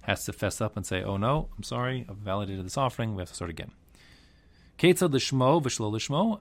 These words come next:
what does it mean to be both for the sake of a Pesach and not for the sake of a Pesach? Um, L'shem Pesach, he starts out thinking,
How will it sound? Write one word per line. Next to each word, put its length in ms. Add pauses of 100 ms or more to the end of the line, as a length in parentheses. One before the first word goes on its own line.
what 160
does 160
it 80
mean 360
to 120
be 320 (120)
both 460 (960)
for 380
the 80
sake 380
of 200
a 60
Pesach 520
and 220
not 140
for 60
the 80
sake 140
of 80
a 40
Pesach? 520 (460)
Um, 280
L'shem 500
Pesach, 680
he 120
starts 440
out 180
thinking, 380